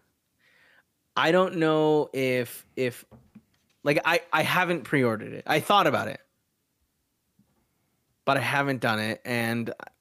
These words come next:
I don't know that I'm going to, because it's like, do, do I really care to add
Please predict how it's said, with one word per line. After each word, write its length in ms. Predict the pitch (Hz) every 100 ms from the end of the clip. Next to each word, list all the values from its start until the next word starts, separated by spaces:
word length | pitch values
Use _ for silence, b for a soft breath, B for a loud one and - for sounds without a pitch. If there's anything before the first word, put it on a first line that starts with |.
| _ _ _ _ -
I 100 | 147
don't 120 | 160
know 120 | 160
that 120 | 156 135
I'm 200 | 123 113
going 340 | 135 147 135
to, 180 | - 120
because 300 | 120 131 117
it's 160 | 117
like, 260 | 135 120 - b b b _ -
do, 140 | 160
do 260 | 156 143 151
I 100 | 170
really 300 | 165 165 135
care 440 | 139 147 160 160
to 180 | - 151
add 480 | 139 139 147 143